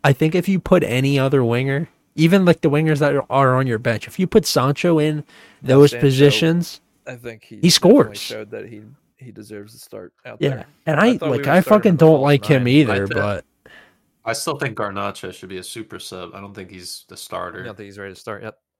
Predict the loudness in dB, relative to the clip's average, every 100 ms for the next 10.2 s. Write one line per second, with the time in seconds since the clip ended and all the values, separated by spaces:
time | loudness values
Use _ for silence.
0 | _ -16 -10 -10 -10 -12 -10 -12 -12 -14
1 | -12 -10 -10 -10 -10 -10 -10 -10 -12 -14
2 | -14 -14 -16 -16 -18 _ -20 -20 _ _
3 | _ -20 _ _ _ -2 2 2 0 -2
4 | -4 -6 -4 -6 -4 -6 -4 -4 -4 -4
5 | -6 -4 -4 -2 -2 -2 -2 -2 -2 -4
6 | -4 -8 -10 -14 _ -14 -14 _ -4 2
7 | 4 4 0 -4 _ -4 -4 -2 -4 -6
8 | -8 -12 -10 -6 -6 -6 -4 -4 -2 -4
9 | -6 _ _ _ -6 -2 0 0 -2 -6
10 | -12